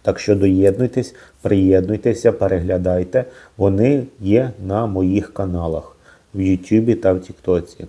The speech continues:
Ну, Тікток не зберігає прямий ефір, тому в Ютубі заходьте, переглядайте. Я маю на увазі стріми, я веду з Тіктока і з Ютуба.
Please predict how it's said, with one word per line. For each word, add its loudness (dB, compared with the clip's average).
Ну, 2
Тікток 0
не 0
зберігає 2
прямий -2
ефір, -8
тому -4
в -4
Ютубі 0
заходьте, -2
переглядайте. -4
Я 2
маю 4
на 4
увазі 6
стріми, 0
я 2
веду -4
з -20
Тіктока -4
і 2
з -8
Ютуба. -6